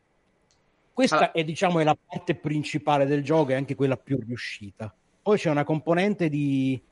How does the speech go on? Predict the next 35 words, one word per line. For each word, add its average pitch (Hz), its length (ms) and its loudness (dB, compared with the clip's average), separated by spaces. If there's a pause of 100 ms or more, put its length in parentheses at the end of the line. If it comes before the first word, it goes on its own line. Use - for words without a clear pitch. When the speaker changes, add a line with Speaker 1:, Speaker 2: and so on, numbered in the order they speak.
(480)
Speaker 1:
di 156 100 -2
avventura 143 440 0
grafica, 135 560 -4
con 135 140 -6
degli 131 180 -4
enigmi, 139 680 0
delle, 131 460 0
delle, 127 400 -6
delle 127 180 -6
parti 131 300 -8
in 117 60 -8
cui 135 100 -6
devi 131 160 -2
capire 127 300 -6
l'oggetto 123 440 -6
X 127 300 -8
da 117 100 -10
usare 120 360 -6
nel 117 240 -8
posto - 260 -14
Y, 120 120 -6 (840)
che 147 140 -4
pure 156 340 4
funzionano 131 440 -2
bene, 123 440 -2
secondo 120 340 -4
me. 123 400 -4
La 131 140 -4
maggior 127 260 -2
parte 139 280 -4
degli 123 100 -4
enigmi 131 240 -2
sono 120 160 -6
pure 127 180 -4
carini. 117 500 -8